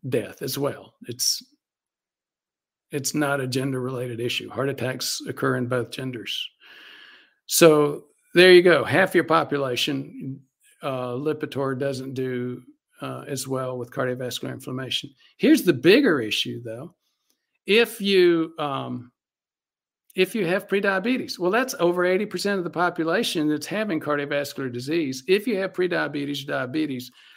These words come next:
Lipitor is not as good at decreasing cardiovascular inflammation. Now, I get a whole bunch of questions about that. "Well, doc, h-, where did you get that?"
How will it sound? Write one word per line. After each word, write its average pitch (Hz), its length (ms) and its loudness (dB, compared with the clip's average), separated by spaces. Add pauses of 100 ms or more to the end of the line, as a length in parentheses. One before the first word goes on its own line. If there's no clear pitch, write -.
(120)
Lipitor 170 380 0
is 139 100 -4
not 185 160 -4
as 160 140 -6
good 165 240 0
at 147 160 -6
decreasing 143 420 -4
cardiovascular 131 640 -6
inflammation. 131 580 -6 (540)
Now, 170 600 2
I 165 100 2
get 214 200 4
a 196 40 2
whole 175 160 2
bunch 185 300 -2
of 151 100 -6
questions 170 560 0
about 143 220 0
that. 143 160 -4
"Well, 151 100 0
doc, 180 320 2
h-, - 160 -10
where 185 160 2
did 165 140 0
you 156 80 -2
get 160 180 0
that?" 151 220 -2